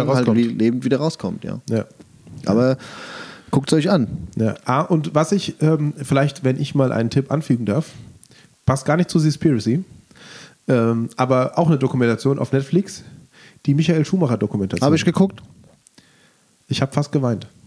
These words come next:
Speaker 2: Hätte ich auch.
Speaker 1: Ein Held meiner Kindheit. Meiner
Speaker 2: Also,
Speaker 1: Jugend.
Speaker 2: ich fand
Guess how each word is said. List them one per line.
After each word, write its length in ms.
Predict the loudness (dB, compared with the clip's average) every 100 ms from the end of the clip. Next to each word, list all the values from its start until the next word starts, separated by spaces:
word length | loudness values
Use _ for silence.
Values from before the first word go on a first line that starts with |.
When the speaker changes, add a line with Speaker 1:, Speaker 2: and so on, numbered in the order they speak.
| -10
Speaker 2:
Hätte 140 | -4
ich 80 | -2
auch. 200 | -2 -4 -10 -20 _ _ _ _ -20 _ _ _ -2
Speaker 1:
Ein 160 | 0
Held 400 | 2 2 0 -2 -12
meiner 280 | -2 0 0
Kindheit. 380 | 0 -2 0 -4 -6 -16 _ _ _ _ _ _ _ _ -4
Meiner 180 | 0 2
Speaker 2:
Also, 100 | 4
Speaker 1:
Jugend. 320 | 4 2 -4 -12 -20 -10
Speaker 2:
ich 100 | -2
fand 300 | -2 -2